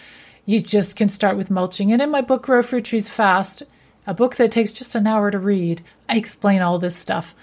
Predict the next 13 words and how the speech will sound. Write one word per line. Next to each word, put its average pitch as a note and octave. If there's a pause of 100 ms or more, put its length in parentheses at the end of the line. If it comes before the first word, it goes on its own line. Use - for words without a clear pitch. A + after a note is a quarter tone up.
(220)
So, F3+
you G3+
know, F#3
people, F#3+
your F#3
listeners A#3
can G3
have F3+
a F#3
look D4+ (100)
and, F#3+ (220)
and F3+
just -